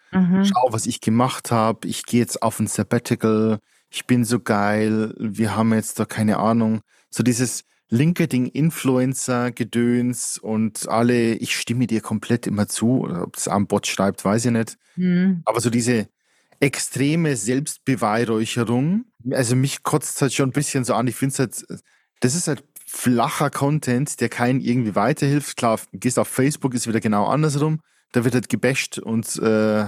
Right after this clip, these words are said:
Speaker 2: haut man sich gegenseitig auf die Nase
Speaker 1: Ja.
Speaker 2: sozusagen. Aber, boah, LinkedIn ist schon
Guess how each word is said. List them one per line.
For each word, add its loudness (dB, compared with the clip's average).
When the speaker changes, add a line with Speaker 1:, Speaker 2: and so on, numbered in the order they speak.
Speaker 2:
haut 0
man 0
sich -8
gegenseitig 0
auf -2
die -2
Nase 2
Speaker 1:
Ja. -4
Speaker 2:
sozusagen. -2
Aber, 0
boah, 0
LinkedIn 2
ist -2
schon -2